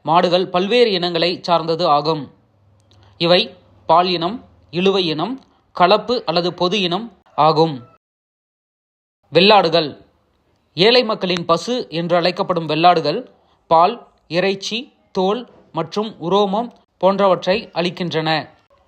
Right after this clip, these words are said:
இது நாட்டின் இறைச்சிக்கு முக்கிய ஆதாரமாக உள்ளது. எருமைகள். இந்தியாவில் பால் உற்பத்தியில் ஒரு முக்கிய ஆதாரமாக எருமைகள் உள்ளன.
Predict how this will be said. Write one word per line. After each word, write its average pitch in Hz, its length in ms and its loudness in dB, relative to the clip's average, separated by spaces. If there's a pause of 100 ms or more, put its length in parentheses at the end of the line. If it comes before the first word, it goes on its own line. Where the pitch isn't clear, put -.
(140)
இது 196 440 -2
நாட்டின் 185 360 2
இறைச்சிக்கு 190 680 0
முக்கிய 170 400 2
ஆதாரமாக 170 680 4
உள்ளது. 151 560 -2 (400)
எருமைகள். 170 580 -2 (840)
இந்தியாவில் 208 720 2
பால் 208 220 2
உற்பத்தியில் 196 680 -6
ஒரு 165 160 -4
முக்கிய 185 420 0
ஆதாரமாக 170 720 2
எருமைகள் 180 480 -4
உள்ளன. 147 560 -6